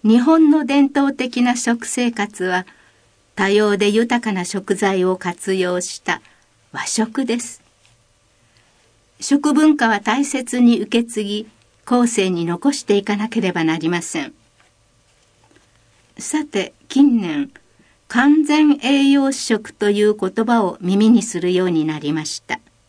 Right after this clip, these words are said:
完全栄養食とは、一食分に必要な栄養素がバランスよく含まれている食品を指します。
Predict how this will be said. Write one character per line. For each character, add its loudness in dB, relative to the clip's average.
完 2
全 0
栄 4
養 2
食 -6
と -8
は、 -10
一 0
食 0
分 2
に 0
必 -8
要 4
な 2
栄 0
養 2
素 -8
が -6
バ -6
ラ 0
ン -2
ス -8
よ 0
く -2
含 -2
ま 0
れ -4
て -8
い -2
る -6
食 -10
品 -4
を 2
指 -6
し -10
ま -6
す。 -20